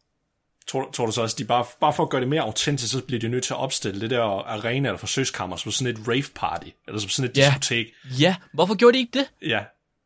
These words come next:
Speaker 1: Og så skal der
Speaker 2: Hvorfor
Speaker 1: være sådan en lille drugs dispenser, eller sådan en pusher, der står ude foran, inden de sætter
Speaker 2: <laughs>
Speaker 1: blæksprutten ind.
Speaker 2: Det er fandme en sjov idé. Ja,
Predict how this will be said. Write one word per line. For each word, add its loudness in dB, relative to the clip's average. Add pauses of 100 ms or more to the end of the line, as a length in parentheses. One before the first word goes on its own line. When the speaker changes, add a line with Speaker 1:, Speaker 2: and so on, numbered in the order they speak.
(140)
Speaker 1:
Og -4
så 0
skal 4
der 6
Speaker 2:
Hvorfor 6
Speaker 1:
være 6
sådan 2
en 6
lille -2
drugs 2
dispenser, 0
eller -2
sådan -2
en -6
pusher, 0
der -4
står 0
ude 0
foran, -2
inden 0
de 0
sætter -2 (140)
Speaker 2:
<laughs> -14
Speaker 1:
blæksprutten 0
ind. 2 (1600)
Speaker 2:
Det -2
er 0
fandme 2
en 4
sjov 4
idé. 0 (760)
Ja, 4